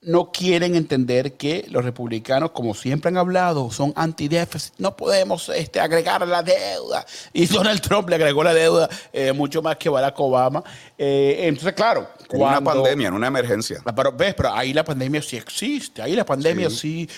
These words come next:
Speaker 1: sí
Speaker 2: una
Speaker 1: es
Speaker 2: emer-, bueno, eso era lo que
Speaker 1: rentable.
Speaker 2: decían ustedes. Ustedes estaban en un pánico que querían estar dentro de las casas con la toalla metida debajo de la puerta.
Speaker 1: Pero, pero, ¿ves? Pero eso que te digo, que creen
Speaker 2: Y la,
Speaker 1: en la
Speaker 2: y la
Speaker 1: pandemia
Speaker 2: ciudad
Speaker 1: para algunas
Speaker 2: encerrada,
Speaker 1: cosas
Speaker 2: nadie
Speaker 1: y cre-,
Speaker 2: podía
Speaker 1: y
Speaker 2: salir.
Speaker 1: creen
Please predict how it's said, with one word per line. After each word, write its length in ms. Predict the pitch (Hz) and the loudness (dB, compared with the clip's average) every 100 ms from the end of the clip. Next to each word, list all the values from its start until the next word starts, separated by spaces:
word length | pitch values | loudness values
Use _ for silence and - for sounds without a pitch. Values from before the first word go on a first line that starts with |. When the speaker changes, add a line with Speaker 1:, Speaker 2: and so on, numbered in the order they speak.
| - | -10
Speaker 1:
sí 140 | - | 0
Speaker 2:
una 100 | 196 | 2
Speaker 1:
es 40 | |
Speaker 2:
emer-, 140 | 170 156 | 4 2
bueno, 200 | - - | 2 2
eso 20 | - 277 | 2 4
era 100 | 131 | 4
lo 60 | 120 | 2
que 40 | |
Speaker 1:
rentable. 160 | 123 113 | 4 2
Speaker 2:
decían 280 | 110 117 117 | 2 0 0
ustedes. 340 | - 185 220 | 0 2 2
Ustedes 380 | 135 - 110 117 | 0 2 2 2
estaban 340 | - 117 113 | 0 0 0
en 80 | 113 | 0
un 160 | 113 101 | -2 0
pánico 440 | 110 131 160 175 | -2 -2 -4 -4
que 140 | 147 | -4
querían 300 | - 101 104 | -2 0 0
estar 280 | 110 - 113 | -2 -2 -2
dentro 320 | 107 107 107 | 0 -2 0
de 60 | 98 | 0
las 100 | 95 - | 0 0
casas 300 | 107 107 127 | -2 0 -2
con 160 | 110 | 0
la 140 | 98 92 | 0 2
toalla 480 | 87 95 110 113 92 | 2 2 0 0 -2
metida 360 | 95 98 107 | -4 -2 0
debajo 220 | 101 92 | 0 0
de 60 | 98 | 0
la 140 | 85 | -2
puerta. 260 | - - - 165 | 0 0 2 0
Speaker 1:
Pero, 20 | |
pero, 160 | 160 | 0
¿ves? 240 | 165 175 196 | 2 2 2
Pero 180 | 160 143 | -2 -2
eso 140 | 165 | -4
que 100 | 165 | -2
te 80 | 180 | 0
digo, 260 | 294 131 | 0 -2
que 140 | - 131 | -4 -6
creen 240 | 143 156 | 0 0
Speaker 2:
Y 20 | |
la, 80 | 151 | 0
Speaker 1:
en 40 | 185 | 0
la 60 | 170 | 0
Speaker 2:
y 40 | |
la 40 | 139 | 2
Speaker 1:
pandemia 140 | 113 | 2
Speaker 2:
ciudad 180 | - 117 | 2 2
Speaker 1:
para 100 | - | 2
algunas 180 | 147 - | 2 2
Speaker 2:
encerrada, 220 | - 151 | 2 2
Speaker 1:
cosas 140 | 202 113 | 2 2
Speaker 2:
nadie 160 | 113 | 2
Speaker 1:
y 40 | 143 | 0
cre-, 120 | 254 | 0
Speaker 2:
podía 180 | 135 165 | 0 0
Speaker 1:
y 60 | |
Speaker 2:
salir. 160 | 147 160 | 0 2
Speaker 1:
creen 400 | 160 180 196 | 2 2 -2